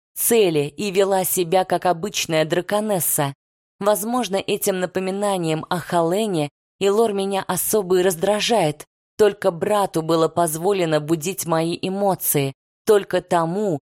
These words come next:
чьи эмоции и мысли мне открыты.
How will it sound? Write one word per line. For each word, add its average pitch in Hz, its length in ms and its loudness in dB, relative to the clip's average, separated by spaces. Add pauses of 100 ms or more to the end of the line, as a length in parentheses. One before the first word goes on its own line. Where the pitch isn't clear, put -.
(140)
чьи 185 400 -2
эмоции 180 720 0
и 175 200 -4
мысли 180 500 0
мне 180 260 0
открыты. 180 840 -2